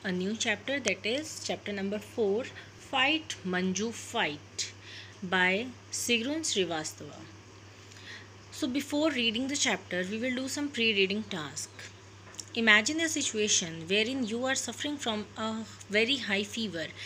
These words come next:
and you are to appear for a very important examination the next day. What you, will you and your friends do? Discuss in groups of five.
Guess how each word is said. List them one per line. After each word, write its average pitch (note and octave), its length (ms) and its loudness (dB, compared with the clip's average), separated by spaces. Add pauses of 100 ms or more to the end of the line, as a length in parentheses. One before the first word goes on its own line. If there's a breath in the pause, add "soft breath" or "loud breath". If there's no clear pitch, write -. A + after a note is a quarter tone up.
(320 loud breath)
and A3 160 2
you B3+ 520 0
are A3 220 2
to A3+ 240 -8
appear A#3 380 -2
for G3 160 -2
a F#3+ 100 2
very G3 340 0
important G3+ 520 0
examination F3 760 0
the G#3 140 0
next E3 320 -6
day. - 240 -6 (580 loud breath)
What C4 260 0
you, E3+ 460 -8 (140)
will G#3+ 200 2 (140)
you B3 160 0
and G3 220 4
your F#3 260 0
friends - 680 -4
do? D#3+ 360 -6
Discuss E3+ 380 -4
in G3 140 -2
groups E3+ 280 -6
of A#3+ 160 -4
five. - 520 -6